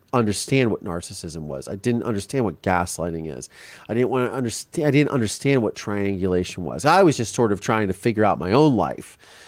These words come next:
Uh, I mean, I still am, right? But I was, at this time, really trying to figure it out. I was in a new relationship. I moved in with someone for the first time, and I'm thinking to myself,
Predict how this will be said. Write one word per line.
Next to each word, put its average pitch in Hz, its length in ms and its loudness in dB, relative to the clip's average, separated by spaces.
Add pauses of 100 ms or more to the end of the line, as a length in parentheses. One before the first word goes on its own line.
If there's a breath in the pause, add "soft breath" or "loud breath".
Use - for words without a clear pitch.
(220 loud breath)
Uh, 117 60 2
I 120 140 4
mean, 104 120 0
I 87 60 -6
still 117 280 4
am, 78 240 -2
right? 104 240 4
But 113 200 2 (320 loud breath)
I 143 80 4
was, 131 320 0
at 113 160 0
this 151 120 6
time, 123 460 2
really 165 280 6
trying 120 200 2
to 113 60 4
figure 110 260 2
it 110 80 4
out. 113 160 6
I 101 100 4
was 117 140 2
in 98 60 0
a 90 100 0
new 156 160 8
relationship. 143 540 4
I 107 100 4
moved 98 240 0
in 151 80 6
with 147 100 4
someone 147 280 2
for 139 80 2
the 131 80 4
first 135 260 4
time, 123 380 2
and 104 80 2
I'm 95 100 0
thinking 98 220 -2
to 95 40 -2
myself, 87 260 0